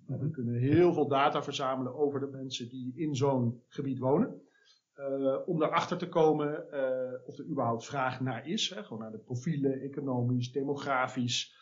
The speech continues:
Speaker 2: eh, bestedingspatronen, waar geeft men het geld aan uit. Eh, en ook op huurdersniveau. Hè? Dus als wij willen weten of in een winkelcentrum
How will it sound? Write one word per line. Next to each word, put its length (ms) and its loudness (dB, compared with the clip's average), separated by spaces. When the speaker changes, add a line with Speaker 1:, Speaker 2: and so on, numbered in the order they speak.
Speaker 2:
eh, 140 -8
bestedingspatronen, 1160 2
waar 100 -6
geeft 260 -6
men 100 -4
het 140 -8
geld 260 -2
aan 180 -4
uit. 500 -6
Eh, 540 0
en 120 2
ook 180 6
op 100 0
huurdersniveau. 720 0
Hè? 80 -10
Dus 140 -12
als 160 -8
wij 140 0
willen 200 2
weten 540 4
of 180 -8
in 160 -12
een 80 -6
winkelcentrum 920 -6